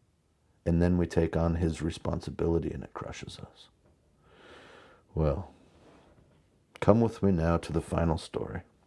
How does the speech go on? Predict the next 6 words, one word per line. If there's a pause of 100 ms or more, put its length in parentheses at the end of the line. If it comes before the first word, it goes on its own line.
(1800)
This
is (1800)
the
final
hour
approaching.